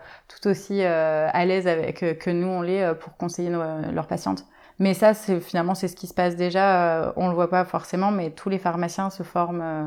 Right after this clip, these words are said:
très, très régulièrement avec, euh, les labos qui sélectionnent parce qu'il y a toujours des nouveaux produits.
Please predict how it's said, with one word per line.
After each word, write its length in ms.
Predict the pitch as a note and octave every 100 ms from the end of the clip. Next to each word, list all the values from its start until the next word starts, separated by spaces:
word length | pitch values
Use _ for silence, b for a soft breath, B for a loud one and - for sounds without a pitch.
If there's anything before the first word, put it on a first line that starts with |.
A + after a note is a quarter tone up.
| D3+
très, 220 | - F#3+ F3
très 180 | - E3+
régulièrement 720 | E3+ E3 F3 E3+ F#3 G3+ G3+
avec, 340 | E3+ D#3 -
euh, 120 | E3
les 120 | F3 F3+
labos 280 | F3+ F3+
qui 120 | F3+ -
sélectionnent 540 | F3 D#3+ D3+ G3+ G#3+
parce 120 | G3+ -
qu'il 100 | E3+
y 20 |
a 60 | D#3+
toujours 300 | - G3+ G3
des 100 | F3+
nouveaux 260 | F3 E3
produits. 480 | E3 - F3 F#3 A#3+